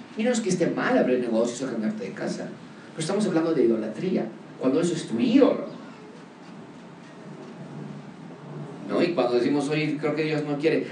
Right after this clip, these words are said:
"Ay, pero ¿por qué?", y te enojas, eso es una buena demostración de que no estás realmente pidiéndolo como la voluntad de Dios. Y número, y número cinco, no tengas iglesia en casa.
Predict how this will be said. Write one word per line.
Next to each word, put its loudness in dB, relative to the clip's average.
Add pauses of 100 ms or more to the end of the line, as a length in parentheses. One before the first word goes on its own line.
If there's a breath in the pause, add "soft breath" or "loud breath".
"Ay, 4
pero 8
¿por 0
qué?", 8
y -2
te 2
enojas, 6
eso 0
es -2
una 4
buena 6
demostración 2
de 4
que 0
no 6
estás 2
realmente 4
pidiéndolo 4 (340)
como -6
la 2
voluntad 0
de 2
Dios. -6 (840 loud breath)
Y 2
número, 6
y 4
número 6
cinco, 0
no 4
tengas 2
iglesia 0
en -4
casa. -8